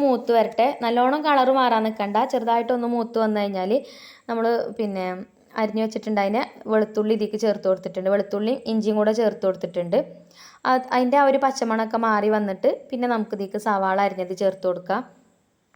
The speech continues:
സവാള ചെറിയൊരു സവാള എടുത്തിട്ടുള്ളൂ ട്ടോ. അപ്പോൾ അധികം എടുത്തിട്ടുള്ളത് ഉരുളക്കിഴങ്ങാണ്, കുറച്ച് വലിയൊരു ഉരുളക്കിഴങ്ങ്. എടുത്തിട്ട് തൊലിയൊക്കെ കളഞ്ഞ് കഴുകി ചെറുതാക്കിയിട്ട് കട്ട് ചെയ്തെടുത്തേക്കാണ് ട്ടോ നമ്മള്. വലിയ പീസാക്കിയിട്ടല്ല കട്ട് ചെയ്തെടുത്തേക്കണത്, ചെറുതാക്കിയിട്ടാണ് കട്ട് ചെയ്തെടുത്തിട്ടുള്ളത്.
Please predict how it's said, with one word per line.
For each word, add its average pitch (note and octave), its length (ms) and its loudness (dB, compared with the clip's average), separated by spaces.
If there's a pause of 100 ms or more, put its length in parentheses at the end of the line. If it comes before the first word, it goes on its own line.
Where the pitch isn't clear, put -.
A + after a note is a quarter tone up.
(960)
സവാള B3+ 300 4 (360)
ചെറിയൊരു C4 420 2
സവാള A#3 260 4 (100)
എടുത്തിട്ടുള്ളൂ G3 500 2
ട്ടോ. F3 100 0 (260)
അപ്പോൾ G#3+ 160 -2 (340)
അധികം A#3+ 260 2
എടുത്തിട്ടുള്ളത് B3 560 2
ഉരുളക്കിഴങ്ങാണ്, G3+ 640 0
കുറച്ച് G#3+ 240 -2
വലിയൊരു A#3 300 2 (140)
ഉരുളക്കിഴങ്ങ്. G#3 600 2 (560)
എടുത്തിട്ട് A#3 480 0 (100)
തൊലിയൊക്കെ A3+ 340 2
കളഞ്ഞ് A3 320 2
കഴുകി G#3+ 420 0
ചെറുതാക്കിയിട്ട് A3+ 580 0
കട്ട് A3+ 200 0
ചെയ്തെടുത്തേക്കാണ് G3 600 -2
ട്ടോ F3+ 100 -4
നമ്മള്. F#3 220 -2 (480)
വലിയ A#3+ 240 4
പീസാക്കിയിട്ടല്ല A3 720 2
കട്ട് G3+ 180 -2
ചെയ്തെടുത്തേക്കണത്, F#3+ 580 -4
ചെറുതാക്കിയിട്ടാണ് G3 680 -2
കട്ട് G3+ 160 -4
ചെയ്തെടുത്തിട്ടുള്ളത്. F3 720 -4